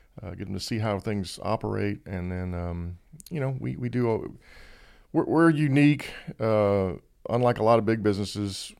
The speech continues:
You know, we, we do all our own training kinda on the job <laughs> as you go. Um, we do have some formal training that goes along with it, but,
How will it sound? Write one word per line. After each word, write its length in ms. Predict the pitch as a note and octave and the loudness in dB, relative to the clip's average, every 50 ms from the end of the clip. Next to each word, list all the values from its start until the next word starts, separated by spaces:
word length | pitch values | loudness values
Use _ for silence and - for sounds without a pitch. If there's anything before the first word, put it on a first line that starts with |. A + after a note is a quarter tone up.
| _ _ - | _ _ -12
You 140 | G#2+ G#2 | -8 -6
know, 300 | G2 F#2+ G2 F#2+ F#2 F2 - | -4 -4 -4 -6 -6 -8 -8
we, 240 | - G2+ G2+ F#2+ - _ | -8 -8 -8 -8 -10 _
we 140 | - F2+ F#2+ | -8 -8 -6
do 360 | F2 - A2+ A#2 A#2 A2+ G#2 F#2 | -4 -2 0 0 0 2 2 2
all 180 | G2 G#2+ A2 | 4 4 4
our 180 | A2+ G#2+ G2+ G2+ | 4 4 4 4
own 260 | G2+ G#2 G#2 G2+ G2 | 4 4 2 0 0
training 540 | - - - G#2+ G#2+ G#2+ G#2+ G#2+ G#2 F#2+ F#2+ | -2 -2 0 2 2 2 2 2 0 0 -2
kinda 240 | - - G#2+ G#2+ G2 | -4 -4 -2 -2 0
on 200 | F2 F#2 G2 G2+ | 0 0 0 0
the 80 | F2 E2+ | -2 -2
job 640 | F2 - G2 G2 G2+ - - - A2 F#2+ F#2+ F#2+ - - | -2 0 2 2 2 2 0 -2 -4 -4 -6 -8 -10 -8
<laughs> 40 | |
as 220 | - F#2 G2+ F#2+ - | -6 -6 -6 -6 -8
you 60 | - | -8
go. 480 | - G2 F#2 F#2+ G2 F#2 F2+ F#2+ F#2 F2+ - - - - _ _ _ _ _ - | -4 -2 0 0 2 0 0 -2 -4 -6 -10 -16 -20 -20 _ _ _ _ _ -14
Um, 520 | F#2+ F#2+ F2 E2+ E2+ E2 E2 E2+ F2 F#2 F#2+ | -12 -10 -8 -6 -6 -6 -8 -8 -8 -8 -8
we 80 | G2+ | -6
do 140 | G2+ G2+ G#2+ | -4 -2 -2
have 140 | G#2 G2+ F#2 | -2 -2 -4
some 120 | - G2 F2+ | -6 -8 -8
formal 300 | - G2+ G2 F#2 F2+ E2+ | -6 -4 -4 -4 -4 -6
training 380 | - - F#2+ F#2 F#2 F2+ F2+ | -6 -6 -4 -4 -4 -4 -4
that 60 | F2 E2+ | -6 -6
goes 200 | - F2+ F2+ G2 | -8 -10 -10 -8
along 220 | F#2+ F2+ F2+ F2 | -8 -8 -6 -6
with 120 | E2+ E2+ F2 | -6 -6 -6
it, 120 | F2 F2 | -8 -8
but, 180 | - E2 E2 | -8 -10 -10